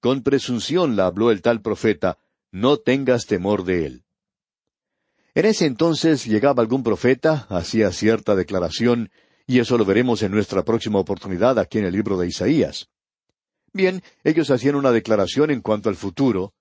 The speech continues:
un hecho que estaba muy alejado de la época en que vivían. Por ejemplo, el profeta diría algo en cuanto a Babilonia. Bueno, eso estaba a muchos años de distancia,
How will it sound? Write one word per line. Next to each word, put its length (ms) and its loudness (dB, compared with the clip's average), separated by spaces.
un 140 -2
hecho 200 -2
que 80 -4
estaba 440 2
muy 320 0
alejado 500 0
de 80 2
la 160 0
época 320 -2
en 80 -4
que 120 -4
vivían. 440 -4
Por 100 0
ejemplo, 340 0
el 80 0
profeta 440 0
diría 420 0
algo 240 2
en 100 -2
cuanto 340 0
a 20 -4
Babilonia. 600 -2
Bueno, 260 0
eso 200 0
estaba 360 2
a 40 -2
muchos 680 -4
años 260 0
de 100 2
distancia, 680 0